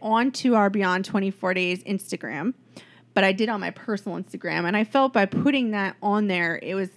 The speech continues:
holding me accountable. I decided that my fifty-one days of summer vacation,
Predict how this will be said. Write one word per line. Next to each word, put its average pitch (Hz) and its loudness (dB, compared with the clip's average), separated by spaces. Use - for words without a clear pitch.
holding 269 0
me 220 -4
accountable. 214 -4
I 202 4
decided 196 -2
that 190 -2
my 185 0
fifty-one 208 0
days 190 -2
of 220 -12
summer 196 -4
vacation, 196 -4